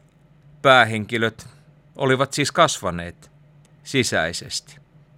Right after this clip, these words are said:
Heidän asiansa tärkeysjärjestys oli muuttunut. Seikkailuelokuvat, joissa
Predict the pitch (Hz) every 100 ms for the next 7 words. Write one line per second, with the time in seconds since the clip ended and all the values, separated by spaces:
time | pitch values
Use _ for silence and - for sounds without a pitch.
0 | - 104 104 98 - - 117 120 98 92
1 | - 90 - _ _ _ _ _ _ _
2 | _ _ _ _ _ _ _ _ _ -
3 | 147 139 143 127 151 135 104 - 98 -
4 | 95 90 85 - 117 101 - - 92 -
5 | - - _ _ _ _ _ _ _ _
6 | _ _ - _ - - _ _ _ -
7 | - - 156 156 - 147 147 156 143 123
8 | 113 104 113 - 117